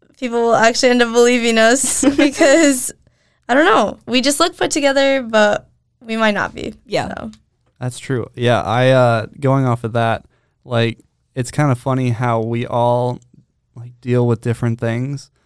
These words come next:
Speaker 3: but yet sometimes we have the same thoughts and insecurities and questions, you know?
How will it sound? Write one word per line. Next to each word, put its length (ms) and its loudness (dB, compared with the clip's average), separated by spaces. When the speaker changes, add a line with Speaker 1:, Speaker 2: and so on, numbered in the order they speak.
Speaker 3:
but 100 -4
yet 160 0
sometimes 520 -2
we 140 -2
have 300 -2
the 60 -10
same 340 -8
thoughts 460 -6
and 260 -6
insecurities 760 -4
and 100 -4
questions, 560 -4
you 80 -6
know? 280 -10